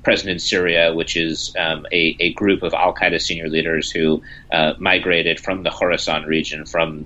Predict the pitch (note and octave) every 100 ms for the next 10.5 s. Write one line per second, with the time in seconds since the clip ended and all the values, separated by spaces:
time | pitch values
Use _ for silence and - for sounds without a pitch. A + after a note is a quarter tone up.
0 | - D#2+ D2+ - F2 D#2+ - D#2 D2+ F2+
1 | E2 - - D#2+ D2+ D2+ - - - E2+
2 | E2+ G2+ F2 E2 E2 - A2 D2 C2+ B1+
3 | - - - - - A2+ A2+ - C3 A#2+
4 | A2 F#2+ - D#2+ A2 A#2 B2 C#3+ E3+ D#3
5 | A#2+ C#3+ A#2 F#2+ F2 - - - - G2
6 | F2+ E2+ - G#2+ F#2 F2 - - - -
7 | - - F#2+ F#2 F#2+ G2 F#2 A2+ G2 E2+
8 | F#2 F2 F2 G#2 - - A2 F#2 G2 F#2
9 | G2+ F2+ F#2+ E2+ - - G2 E2 F#2+ A2
10 | G2 - C2 C2+ B1+